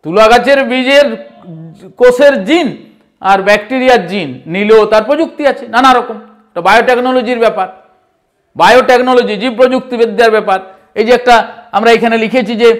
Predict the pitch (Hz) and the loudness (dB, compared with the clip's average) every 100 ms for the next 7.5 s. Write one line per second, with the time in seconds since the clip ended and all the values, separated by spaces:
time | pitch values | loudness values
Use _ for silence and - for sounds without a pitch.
0 | - - _ 151 175 185 180 180 - - | -6 -20 _ -6 0 4 6 4 0 -10
1 | - _ _ _ _ - 165 233 208 214 | -20 _ _ _ _ -10 -8 -6 -6 -2
2 | 233 240 240 226 233 226 - - _ 185 | 0 2 0 2 2 2 -2 -20 _ -2
3 | 214 233 240 220 - 214 214 208 - - | 0 0 0 -2 0 -2 -2 -4 -10 -20
4 | _ _ _ 160 175 170 175 202 202 226 | _ _ _ -6 -4 -4 0 2 2 0
5 | 196 - _ - 196 202 190 233 226 208 | -4 -18 _ -10 -4 -2 0 0 2 0
6 | - - _ 185 190 240 214 226 208 - | -4 -20 _ -6 -4 -2 0 0 0 -8
7 | 208 190 165 170 | -8 -8 -4 -4